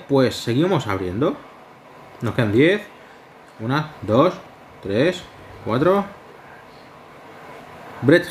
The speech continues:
Hitman Hart de la N W O del año dos mil. Uno,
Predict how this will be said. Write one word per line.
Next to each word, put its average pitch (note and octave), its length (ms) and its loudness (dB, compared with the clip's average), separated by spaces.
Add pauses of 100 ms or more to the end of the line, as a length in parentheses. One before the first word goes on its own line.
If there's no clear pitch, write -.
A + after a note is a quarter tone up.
Hitman A#2 600 -2 (720)
Hart E3+ 340 4 (800)
de A#2+ 80 2
la B2+ 240 0
N D#3 300 4
W B2 480 2
O F3 340 2 (480)
del A#2+ 180 0
año C#3 180 2
dos G#2 240 -2
mil. D#3+ 340 2 (2250)
Uno, A2+ 320 2